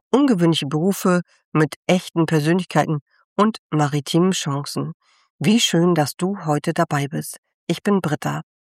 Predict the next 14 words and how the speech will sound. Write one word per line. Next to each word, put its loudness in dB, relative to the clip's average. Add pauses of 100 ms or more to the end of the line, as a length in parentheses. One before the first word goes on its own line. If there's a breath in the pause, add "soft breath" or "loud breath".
(480 soft breath)
Ich -18
bin 4
heute 2
in 4
der 2
Hafenpraxis 0
von 0
Doktor 0
Clara 0
Schleich -2
und -2
Doktor -4
Eike -4
Bayer -2